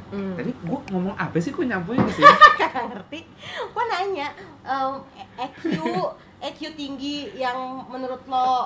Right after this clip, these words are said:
Speaker 1: I Q tinggi tuh kayak gimana? Kan tadi role model lo kan Gary V.
Speaker 2: Eh.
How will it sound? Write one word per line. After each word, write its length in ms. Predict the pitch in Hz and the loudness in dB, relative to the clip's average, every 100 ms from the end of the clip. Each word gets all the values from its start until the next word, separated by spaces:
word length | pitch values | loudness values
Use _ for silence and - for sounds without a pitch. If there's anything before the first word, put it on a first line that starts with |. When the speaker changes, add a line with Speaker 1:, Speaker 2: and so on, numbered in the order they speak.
| - | -4
Speaker 1:
I 100 | - | -14
Q 160 | 185 - | -12 -12
tinggi 220 | 226 240 | -12 -12
tuh 80 | 269 | -12
kayak 160 | 381 240 | -10 -10
gimana? 240 | 214 247 269 | -8 -8 -8
Kan 120 | 277 | -8
tadi 220 | 320 320 | -8 -8
role 180 | 320 254 | -4 -4
model 240 | 226 202 | -4 -6
lo 80 | 226 | -8
kan 140 | 349 330 | -8 -10
Gary 240 | 190 170 | -10 -12
V. 320 | - 208 170 | -14 -14 -12
Speaker 2:
Eh. 340 | 113 110 107 | -14 -14 -14